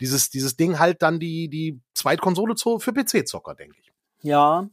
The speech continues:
Speaker 2: ja, ich denke auch. Also, ähm, es wird auf keinen Fall ein Riesenerfolg, da gebe ich dir vollkommen recht. Ähm, äh, Valve kann Hardware, also die Valve Index,
Speaker 1: Mhm.
Speaker 2: äh, benutze ich ja, äh, und das ist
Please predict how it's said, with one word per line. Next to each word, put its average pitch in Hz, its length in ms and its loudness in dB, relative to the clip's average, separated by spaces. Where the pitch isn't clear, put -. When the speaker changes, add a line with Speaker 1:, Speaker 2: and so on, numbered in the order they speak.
Speaker 2:
ja, 147 280 4
ich 160 120 -8
denke 165 220 -2
auch. 143 100 4
Also, 160 240 4
ähm, 170 220 6
es - 120 -4
wird 202 100 0
auf - 220 -2
keinen 202 400 0
Fall 202 240 2
ein 170 100 -2
Riesenerfolg, 156 720 0
da 160 80 2
gebe 151 160 0
ich - 80 -6
dir 151 100 0
vollkommen 180 360 -2
recht. 156 320 -4
Ähm, 147 720 2
äh, 135 320 0
Valve 180 460 6
kann 202 460 0
Hardware, 208 680 -2
also 147 200 0
die 139 120 -2
Valve 147 280 4
Index, 180 400 2
Speaker 1:
Mhm. - 60 -10
Speaker 2:
äh, 127 280 2
benutze 143 400 -2
ich 190 100 -4
ja, 180 520 -2
äh, - 20 -2
und 131 140 -4
das 139 100 -4
ist - 320 -10